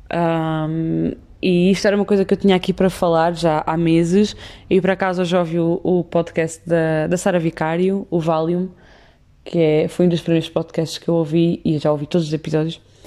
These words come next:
e ela é um bocadinho anti-lei da atração, e eu fiquei mesmo a pensar, "Opá,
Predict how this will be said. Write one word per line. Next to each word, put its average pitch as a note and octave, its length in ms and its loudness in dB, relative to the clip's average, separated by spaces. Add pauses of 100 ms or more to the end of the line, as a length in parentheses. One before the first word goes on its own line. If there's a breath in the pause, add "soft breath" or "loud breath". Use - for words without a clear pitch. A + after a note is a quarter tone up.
(400 loud breath)
e G#3 160 6
ela G#3 440 4
é G3+ 100 4
um G#3+ 40 4
bocadinho A3 440 6
anti-lei G#3 400 4
da G3+ 140 2
atração, F#3 600 0
e G3 140 0
eu F#3+ 60 4
fiquei F#3 260 0
mesmo F3+ 260 4
a F3 60 2
pensar, D#3+ 580 -4 (300)
"Opá, E3 360 -4